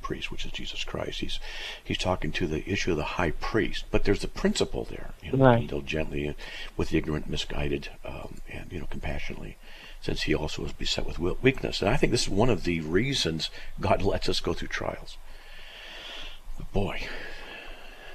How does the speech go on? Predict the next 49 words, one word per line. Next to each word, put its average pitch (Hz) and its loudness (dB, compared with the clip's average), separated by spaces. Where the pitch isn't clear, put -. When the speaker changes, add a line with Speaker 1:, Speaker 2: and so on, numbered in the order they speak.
Speaker 1:
to, 78 -2
uh, - -10
temper - -2
us. - -6
So - -2
yeah, 214 4
I 208 6
think 220 0
there's, - 2
uh, 73 -2
I - 2
think 95 0
you 78 -4
could, - -2
I - 8
think - 4
you - 0
could - -2
apply - -2
it - -6
now - -2
that - 0
I'm - 2
thinking - 0
about - 2
it. - 0
Okay. - -4
Speaker 2:
Yeah, 156 12
somewhat 127 12
of 139 12
a, 123 12
like, 135 12
a 123 10
correlation. 131 12
And 151 12
yes, 135 12
I 135 12
do 131 12
understand, 131 12
n-, 143 12
you 139 12
know, 123 12
the 131 12
high 131 12
priest, 131 10
he's 131 10
talking 127 10
about 120 12
how, 120 12